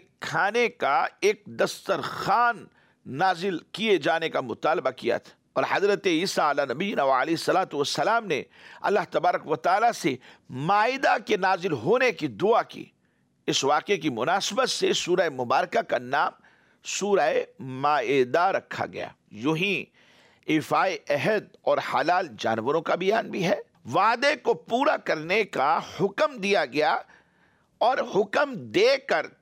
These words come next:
تربیت اخلاق سے اس سورہ مبارکہ کا گویا کہ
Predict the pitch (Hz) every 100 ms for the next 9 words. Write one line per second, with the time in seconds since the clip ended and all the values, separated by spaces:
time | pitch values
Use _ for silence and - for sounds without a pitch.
0 | - 196 175 240 269 285 262 240 - -
1 | 147 - 135 160 220 262 - - - 147
2 | 120 - _ _ _ _ - 220 - 220
3 | 233 208 143 143 180 170 220 165 135 104
4 | 143 202 143 - 156